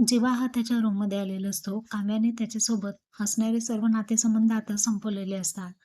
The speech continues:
या गोष्टीचा जितका त्रास हा काव्याला होत असतो, त्याहीपेक्षा जास्त त्रास हा जीवाला सुद्धा होत असतो. रूममध्ये आल्याबरोबर तो रडत असतो आणि बेडवरती ठेवलेले त्याचे सर्व शर्ट असतात, तो फेकून देतो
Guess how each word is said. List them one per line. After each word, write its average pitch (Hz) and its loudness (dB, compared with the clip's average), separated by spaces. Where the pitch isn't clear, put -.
या 240 4
गोष्टीचा 240 2
जितका 208 0
त्रास 226 0
हा 202 0
काव्याला 214 -2
होत 214 -2
असतो, 196 -4
त्याहीपेक्षा 220 0
जास्त 208 -2
त्रास 214 -2
हा 202 -12
जीवाला 226 2
सुद्धा 202 -4
होत 202 -2
असतो. 185 -4
रूममध्ये 240 6
आल्याबरोबर 220 2
तो 208 -2
रडत 202 -4
असतो 196 -4
आणि 196 -6
बेडवरती 220 0
ठेवलेले 220 0
त्याचे 214 -4
सर्व 214 -4
शर्ट 226 2
असतात, 196 -2
तो 220 -4
फेकून 214 -2
देतो 196 -4